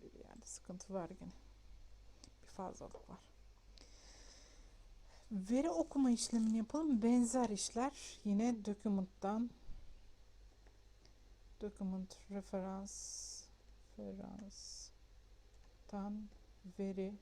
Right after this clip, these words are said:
okuma yolu diye oluşturuyorum. Tabii yine nasıl? Firebase, Firestore'dan instance, tabii neyi yapacağım? Yine collection'ımı bilgilendireceğim.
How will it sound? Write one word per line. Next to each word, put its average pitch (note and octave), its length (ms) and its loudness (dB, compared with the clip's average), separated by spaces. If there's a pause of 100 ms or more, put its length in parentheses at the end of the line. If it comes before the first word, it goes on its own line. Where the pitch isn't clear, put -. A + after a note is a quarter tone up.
(400)
okuma F#3 600 -4 (400)
yolu F#3 420 -4
diye G#3+ 160 -6
oluşturuyorum. G#3 680 -8
Tabii G3 200 -8
yine F#3+ 360 -6 (100)
nasıl? F#3+ 360 -6 (1000)
Firebase, G3+ 1000 -4 (460)
Firestore'dan - 2750 -8 (1400)
instance, G3+ 600 -2 (260)
tabii F#3 380 -10 (280)
neyi G3 440 -2
yapacağım? G3 460 -4
Yine F3+ 260 -4
collection'ımı F#3+ 800 -4
bilgilendireceğim. F3+ 1200 -8